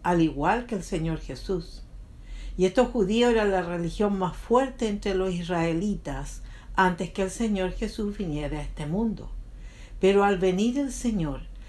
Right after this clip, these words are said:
estos religiosos, conociendo todo lo de Dios y creyendo en Él,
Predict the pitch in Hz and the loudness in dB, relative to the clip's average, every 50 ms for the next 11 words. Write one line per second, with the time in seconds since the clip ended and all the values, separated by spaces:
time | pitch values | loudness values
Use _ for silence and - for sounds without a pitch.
0 | - - - - 185 175 - - 247 240 233 254 254 254 247 220 233 - - 226 | -12 -10 -6 -2 -2 0 2 2 2 2 4 4 2 2 2 0 -2 -2 0 0
1 | 214 214 - 233 202 - - - 190 180 175 165 151 - - - 233 254 269 277 | 0 0 -2 -4 -6 -4 -2 0 0 2 2 0 0 -2 2 4 4 6 6 4
2 | 269 254 254 240 - 214 208 202 208 196 190 190 185 170 160 156 147 156 180 185 | 4 2 0 0 2 2 2 2 2 2 2 2 2 2 0 -2 -2 0 0 0
3 | 175 165 - 156 - - 151 139 135 123 131 147 160 196 214 233 220 240 214 185 | 0 0 -2 -4 -4 -4 -6 -6 -6 -4 0 2 2 4 4 2 2 0 0 0
4 | 185 185 170 165 165 175 | 0 0 0 -2 -2 -4